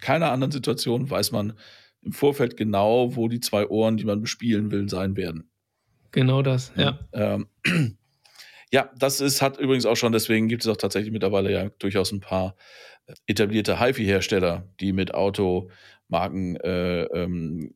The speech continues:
Speaker 1: kooperieren. Und das war auch immer das Argument, äh, das ich gehört habe, dass die sich da mal, dass die mal drüber nachgedacht haben und gedacht haben, „Hey, in einer besseren Situation erwischen wir unsere Hörer nie wieder. Das müssen wir auch, da müssen wir dabei sein.“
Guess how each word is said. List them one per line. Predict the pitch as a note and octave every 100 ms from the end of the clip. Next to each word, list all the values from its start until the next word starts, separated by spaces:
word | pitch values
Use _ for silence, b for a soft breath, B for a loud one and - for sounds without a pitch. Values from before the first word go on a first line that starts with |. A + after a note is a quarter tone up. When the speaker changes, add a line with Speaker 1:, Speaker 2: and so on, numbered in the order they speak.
| -
Speaker 1:
kooperieren. | - G2 F#2 F#2 G2 F#2 F#2+ - B B
Und | -
das | G2 A2+
war | A#2
auch | A2
immer | A2+
das | G2+ G2+
Argument, | G2 G2 A2 B2
äh, | E2+ F#2
das | F#2+ F#2+
ich | F#2+
gehört | F#2+ F2+ F#2
habe, | F2+
dass | F#2+ -
die | G2+
sich | F#2+ -
da | F#2
mal, | F2+ F#2 G2 - _
dass | - G#2+
die |
mal | G2 F#2
drüber | F#2+ F2
nachgedacht | F2 A#2 A#2+ F2+ F2+
haben | F2 E2+
und | F#2+
gedacht | F2+ -
haben, | E2+
„Hey, | G#2+ A2 - _ _ _ _
in | -
einer | F#2+
besseren | F#2+ A2+ C#3+
Situation | B2 B2 A#2 - B2
erwischen | G#2 C#3+ F3+
wir | A2+
unsere | G2 G#2+ G2+
Hörer | G#2+ A#2+
nie | A#2+ D3+
wieder. | D#3+ F#3 - - B B B B _ _
Das | G2+
müssen | G#2+ B2
wir | C3+
auch, | F#2 B2+
da | B2
müssen | C3 C#3
wir |
dabei | C#3 A#2 F#2
sein.“ | E2+ -